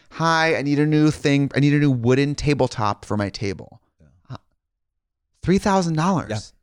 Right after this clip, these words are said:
Speaker 1: for a piece of solid walnut.
Speaker 2: Yeah. A
Speaker 1: I
Speaker 2: cher-,
Speaker 1: said,
Speaker 2: a cherry walnut.
Speaker 1: "This actually grows on trees."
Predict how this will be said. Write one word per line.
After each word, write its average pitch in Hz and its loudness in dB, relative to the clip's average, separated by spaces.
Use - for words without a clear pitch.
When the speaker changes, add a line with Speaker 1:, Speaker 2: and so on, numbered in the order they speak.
Speaker 1:
for 165 2
a 160 2
piece 165 0
of 170 0
solid 160 0
walnut. 151 0
Speaker 2:
Yeah. 90 -14
A - -20
Speaker 1:
I - 0
Speaker 2:
cher-, - 4
Speaker 1:
said, - 2
Speaker 2:
a 131 0
cherry 143 2
walnut. 143 2
Speaker 1:
"This - 0
actually 226 0
grows 120 0
on 101 -2
trees." - -6